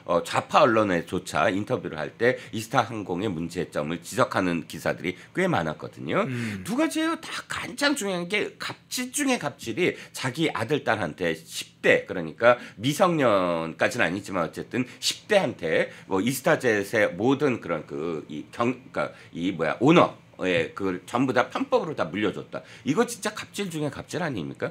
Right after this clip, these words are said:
Speaker 2: 음.
Speaker 1: 대한항공의 뭐 땅콩 해양 사건만큼 사실 큰 사건인데,
Speaker 2: 음.
Speaker 1: 이런 문제, 전 부인, 그러니까 지금 그 이상직의 전 부인의 골프 코치한테 돈을 주기 위해서 직원으로 가-,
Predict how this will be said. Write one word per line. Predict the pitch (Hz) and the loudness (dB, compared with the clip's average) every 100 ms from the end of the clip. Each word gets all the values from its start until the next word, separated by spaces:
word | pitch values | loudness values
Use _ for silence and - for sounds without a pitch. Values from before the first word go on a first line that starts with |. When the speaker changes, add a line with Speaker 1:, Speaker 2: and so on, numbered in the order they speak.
| - | -6
Speaker 2:
음. | 110 104 | -12 2
Speaker 1:
대한항공의 | 135 160 151 113 107 | 4 6 4 2 -2
뭐 | 92 90 | -2 0
땅콩 | 143 175 196 | -2 -2 -4
해양 | 165 131 107 | 0 0 0
사건만큼 | 127 120 101 82 82 | -4 -2 -2 -4 -6
사실 | 87 87 - | -6 -6 -8
큰 | - 175 | -12 -8
사건인데, | 147 110 87 95 117 147 90 - | -6 -4 -2 -4 0 2 0 -2
Speaker 2:
음. | 113 107 | -8 0
Speaker 1:
이런 | 226 269 202 | 8 8 8
문제, | 113 85 - - - - - | 2 0 -2 -4 -6 -16 -2
전 | 139 165 185 175 | 4 4 4 0
부인, | - 139 127 87 | 2 2 4 2
그러니까 | - 87 98 80 - - | -2 -2 -2 -4 -6 -14
지금 | - 85 - | -8 -8 -4
그 | 92 | -4
이상직의 | 110 156 - 117 | 0 0 0 -6
전 | - 104 104 - | -4 -4 -4 -2
부인의 | 98 87 101 151 151 - - | -2 0 2 2 2 -10 -2
골프 | 240 240 240 220 | 4 4 4 -6
코치한테 | - 180 - 165 123 - 131 | -4 -4 0 0 0 0 -2
돈을 | - - 117 | 0 0 0
주기 | 95 87 85 | -2 -6 -4
위해서 | 73 69 107 110 | -4 -4 -2 -4
직원으로 | - 104 92 80 80 | -4 -2 -2 -2 -6
가-, | - 82 | -2 0